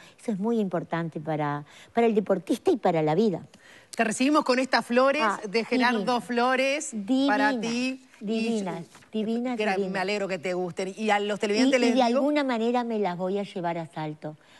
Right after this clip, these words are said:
Speaker 1: porque yo me estoy
Speaker 2: Le pedimos
Speaker 1: yendo
Speaker 2: al
Speaker 1: hoy en la
Speaker 2: chofer que,
Speaker 1: tarde.
Speaker 2: le pedimos al chofer que te las ponga así cerca de él.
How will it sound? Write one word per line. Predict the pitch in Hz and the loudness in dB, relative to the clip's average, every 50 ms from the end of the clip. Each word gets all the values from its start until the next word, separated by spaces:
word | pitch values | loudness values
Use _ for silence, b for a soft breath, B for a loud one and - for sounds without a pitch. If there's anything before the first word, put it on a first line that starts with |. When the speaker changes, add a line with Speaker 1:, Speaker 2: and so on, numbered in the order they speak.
| b b b b b - | b b b b b -6
Speaker 1:
porque | 185 175 170 - 190 180 | -4 -4 -2 -2 -4 -6
yo | - - 208 | -4 -4 -4
me | 202 208 | -4 -4
estoy | - 202 - | -4 -4 -4
Speaker 2:
Le | 208 190 | 0 2
pedimos | 233 262 285 285 185 | 2 2 2 2 2
Speaker 1:
yendo | 185 202 208 | 4 4 4
Speaker 2:
al | 214 208 | 4 2
Speaker 1:
hoy | 196 190 | 0 0
en | 185 | 2
la | 208 | 0
Speaker 2:
chofer | 196 196 | 0 0
que, | 190 | 0
Speaker 1:
tarde. | 185 175 170 175 165 160 151 - 185 | -2 -2 -2 -2 -4 -8 -10 -10 -6
Speaker 2:
le | 208 220 208 | -6 -2 -2
pedimos | 269 277 277 240 | 0 -2 0 0
al | 254 208 | 0 0
chofer | 214 196 170 214 | -2 -4 -4 -4
que | 202 202 | -4 -4
te | 202 190 | -4 -4
las | 180 175 - | -6 -6 -4
ponga | - 190 185 185 | -6 -4 -2 -2
así | 180 - - 185 180 | -2 -2 -6 -10 -10
cerca | 165 - 175 170 151 170 156 | -6 -6 -6 -4 -2 -4 -4
de | 156 151 151 156 | -4 -4 -6 -6
él. | 160 165 165 | -6 -6 -8